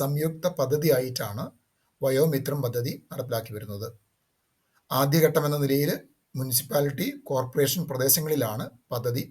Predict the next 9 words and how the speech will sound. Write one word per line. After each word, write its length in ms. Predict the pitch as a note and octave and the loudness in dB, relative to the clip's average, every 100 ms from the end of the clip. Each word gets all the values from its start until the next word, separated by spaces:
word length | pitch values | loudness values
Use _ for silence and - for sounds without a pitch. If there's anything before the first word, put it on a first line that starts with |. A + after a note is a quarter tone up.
| - | -10
നടപ്പിലാക്കി 460 | A#2+ G#2+ A2 G2+ G#2 | -10 -8 -6 -8 -8
വരുന്നത്. 320 | G#2 G#2 G#2 - - _ _ _ _ _ _ _ _ _ _ - - - - | -10 -8 -8 -8 -10 _ _ _ _ _ _ _ _ _ _ -20 -20 -16 -4
പദ്ധതി 220 | D3 E3+ F#3+ | 2 4 4
നടപ്പിലാക്കുന്ന 580 | D#3+ D#3+ E3 F3 E3 F#3 C4+ - | 4 6 4 4 -2 -2 -4 -4
പ്രദേശത്തെ 540 | C3+ C#3 C#3 B2+ D3+ D#3+ - | 2 4 4 0 0 0 0
വയോജനങ്ങളുടെ 680 | C3 C#3 D3 C#3+ C#3 C#3 D3 C#3+ | 2 2 2 0 0 0 0 -2
മാനസിക 460 | B2+ C#3 - D#3+ E3 E3 C3+ | -2 0 0 2 -2 -2 -6
ഉല്ലാസത്തിന് 500 | C3 D3 D3 E3 C3+ | 0 4 4 2 -2
വേണ്ടിയുള്ള 420 | B2+ A2+ G2+ G#2 | -2 -4 -8 -8